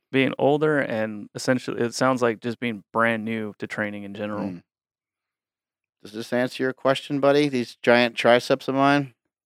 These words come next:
Speaker 1: I feel it in my triceps.
Speaker 2: I feel it in my triceps. <laughs> <clears throat> Uh, you know, I,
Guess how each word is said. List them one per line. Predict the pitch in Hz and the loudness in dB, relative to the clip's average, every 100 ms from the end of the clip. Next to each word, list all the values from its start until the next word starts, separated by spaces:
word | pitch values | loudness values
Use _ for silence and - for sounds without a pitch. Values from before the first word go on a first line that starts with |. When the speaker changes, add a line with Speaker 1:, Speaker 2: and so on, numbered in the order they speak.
| _ | _
Speaker 1:
I | _ | _
feel | - 220 | -2 0
it | 170 | 0
in | - | -4
my | - | -6
triceps. | - 214 - - _ - - - | -2 -2 -2 -8 _ -20 -16 -6
Speaker 2:
I | |
feel | 302 359 381 | -2 4 8
it | 359 | 8
in | |
my | 311 285 | 6 4
triceps. | - 311 320 - 254 - - | 2 4 4 4 -4 -4 -20
<laughs> | - - _ _ _ _ _ _ _ _ _ _ _ _ _ _ _ _ _ _ - | -18 -20 _ _ _ _ _ _ _ _ _ _ _ _ _ _ _ _ _ _ -2
<clears throat> | 165 151 135 - | 0 0 -2 4
Uh, | 117 110 104 107 98 _ _ - - - - _ _ _ _ _ | 8 10 10 8 4 _ _ -14 -14 -14 -20 _ _ _ _ _
you | 120 | 2
know, | 120 | 6
I, | 135 120 | 6 6